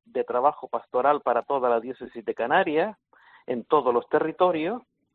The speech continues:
Y también tenemos en marcha una nueva configuración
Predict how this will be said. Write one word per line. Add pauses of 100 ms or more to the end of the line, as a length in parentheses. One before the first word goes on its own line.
(280)
Y
también
tenemos
en
marcha
una
nueva
configuración